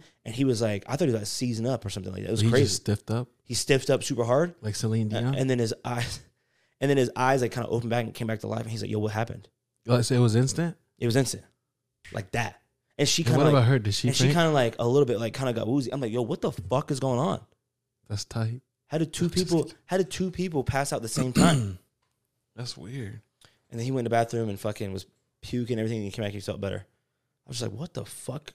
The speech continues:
Speaker 1: just happened?"
Speaker 2: That's dope.
Speaker 1: How was that dope?
Speaker 2: Like, I don't know. It's just weird. Like,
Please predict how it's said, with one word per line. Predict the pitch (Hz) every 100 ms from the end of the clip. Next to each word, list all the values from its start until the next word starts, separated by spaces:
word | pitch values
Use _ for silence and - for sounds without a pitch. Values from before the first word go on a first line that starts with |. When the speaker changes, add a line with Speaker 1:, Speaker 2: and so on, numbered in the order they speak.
| -
Speaker 1:
just | 110 127
happened?" | 113 110 - -
Speaker 2:
That's | - 120
dope. | 104 123 - - _ _ _ _
Speaker 1:
How | -
was | 165
that | 147
dope? | 147 120 _ _ _ _
Speaker 2:
Like, | 110
I | 104 113
don't | 127
know. | 131
It's | 104
just | 107 110
weird. | 117 117
Like, | 98